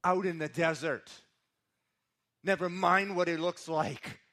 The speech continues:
We have been waiting for this for so long." He's filled with the Holy Spirit. He has this Holy Spirit upon him,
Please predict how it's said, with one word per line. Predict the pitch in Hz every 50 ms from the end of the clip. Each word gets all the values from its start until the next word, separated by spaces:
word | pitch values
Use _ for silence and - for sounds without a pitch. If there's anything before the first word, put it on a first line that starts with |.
| _ _ _ _ _ _ _ _ _ _ _ _ _ -
We | 160 208 214
have | 208 190 151
been | 175 175 165 156 156
waiting | 165 185 190 190 196 196 196 185
for | - - 160
this | 147 117 127 180 190 185 -
for | - - 139 139 139
so | - - - - 214 196 196 190 190 190 185
long." | 190 175 165 175 180 180 185 190 196 196 190 185 170
He's | 165 170 175 151 -
filled | - - - - 202 202 214 220 202
with | 190 190 170 127
the | 175
Holy | 175 180 185 180 165 160
Spirit. | - - - 180 190 196 214 202 180 160 156
He | 170 175
has | 180 175 147
this | 147 160 139
Holy | 165 208 202 196
Spirit | - - - 196 202 190
upon | 185 - - 180 185 196 208 202
him, | 196 196 185 160